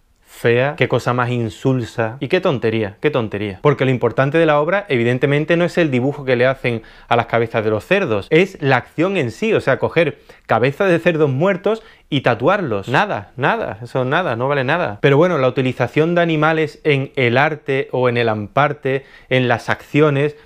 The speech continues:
esto viene de lejos, ¿eh? Que ya Joseph Beuys realizó varias acciones con animales muertos. Por ejemplo, en una de sus acciones más famosas,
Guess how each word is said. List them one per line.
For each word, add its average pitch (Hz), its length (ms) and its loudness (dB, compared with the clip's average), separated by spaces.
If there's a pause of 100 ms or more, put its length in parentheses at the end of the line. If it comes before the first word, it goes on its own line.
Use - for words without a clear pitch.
(160)
esto 139 220 0
viene 156 240 2
de 120 80 2
lejos, 127 360 0
¿eh? 160 120 -2
Que 117 140 -4
ya 135 180 2 (160)
Joseph 139 340 0
Beuys 160 380 2
realizó 147 460 2
varias 151 320 0
acciones 151 340 -2
con 139 180 -2
animales 123 400 0
muertos. 151 320 0
Por 135 120 4
ejemplo, 151 500 0
en 131 160 0
una 156 240 4
de 156 120 0
sus 160 160 2
acciones 151 300 0
más 151 180 0
famosas, 185 520 0